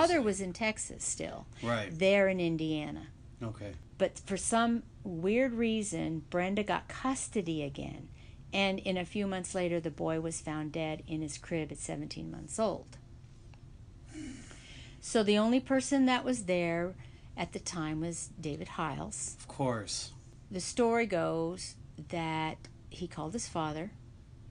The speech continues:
Speaker 1: and Doctor Hiles went there and said, "Okay." They delayed in reporting it because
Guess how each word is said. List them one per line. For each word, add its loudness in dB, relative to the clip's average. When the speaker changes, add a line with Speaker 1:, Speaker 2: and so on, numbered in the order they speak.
Speaker 1:
and 0
Doctor -4
Hiles -4
went -6
there -4
and -4
said, -4
"Okay." 0
They 0
delayed 4
in 2
reporting 2
it -6
because -2